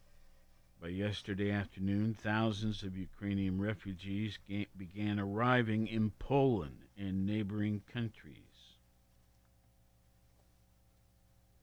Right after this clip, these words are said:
The U S and Western allies announced a number of strict sanctions,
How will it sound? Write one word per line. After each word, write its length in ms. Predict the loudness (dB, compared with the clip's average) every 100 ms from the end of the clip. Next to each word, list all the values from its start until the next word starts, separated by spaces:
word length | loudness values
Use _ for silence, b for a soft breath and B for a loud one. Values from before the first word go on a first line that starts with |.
| -20 -20 -20 -20 _ _ _ -20 -20 -20 -20 -20 -20 -20 -20 -20 -20 _ 2
The 120 | 6
U 340 | 8 10 10
S 240 | 10 10 6
and 140 | 4
Western 380 | 6 4 4 4
allies 680 | 6 6 6 6 4 2 2
announced 500 | 4 4 2 0 0
a 60 |
number 500 | 4 6 8 6 4
of 220 | 2 0
strict 420 | -2 -4 -2 -2 -4
sanctions, 800 | -2 0 0 -4 -10 -12 -16